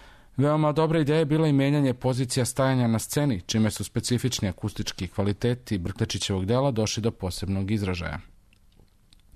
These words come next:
Klavirska deonica ovih komada ne predstavlja puku pratnju, već je integralni deo ukupnog zvučnog ugođaja. Sviranje pijanistkinje Stanislave Jeftić-Protić takođe oslikavalo punu svest ka što boljem izražavanju same ideje dela.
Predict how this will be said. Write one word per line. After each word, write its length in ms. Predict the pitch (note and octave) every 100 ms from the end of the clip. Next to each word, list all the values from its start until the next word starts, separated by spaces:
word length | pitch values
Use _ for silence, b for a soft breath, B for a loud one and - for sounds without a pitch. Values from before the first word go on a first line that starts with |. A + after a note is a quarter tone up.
| B B B B
Klavirska 400 | E3+ F#3+ - D3
deonica 400 | C#3 D3 D#3 A2+
ovih 180 | A#2 -
komada 380 | A#2 A2+ B2
ne 120 | A#2 G#2+
predstavlja 520 | - A#2 - C3 B2
puku 300 | - A2+ G#2+
pratnju, 440 | A2+ A2 - F2+ - B B B B
već 240 | A2+ A#2 A#2+
je 100 | -
integralni 540 | C#3+ B2+ A2 G2+ G2+
deo 200 | G2 A#2
ukupnog 480 | A2+ A2+ B2 - G2
zvučnog 400 | G2 G#2+ - F#2+
ugođaja. 500 | A2+ G2+ E2+ E2+ - - B B B B B B
Sviranje 440 | - C3+ C3 B2+
pijanistkinje 720 | A#2+ B2+ B2 B2+ - A2+ F#2+
Stanislave 600 | F2 - G#2+ G#2 - F2+ F#2
Jeftić-Protić 920 | G#2 G#2+ - - - G2+ - C#3 -
takođe 420 | C3+ B2+ C3+ B2+
oslikavalo 600 | C3 - - A2 G#2+ G2+
punu 340 | F#2 - D3+ A2+
svest 380 | - G#2+ - -
ka 140 | G#2
što 200 | - B2
boljem 360 | G2+ A2 G2+ F2+
izražavanju 600 | F#2+ F#2 G#2+ G#2+ G#2+ G2
same 380 | - F#2 F#2
ideje 300 | F#2 F#2 F#2+
dela. 320 | F2+ A2+ G#2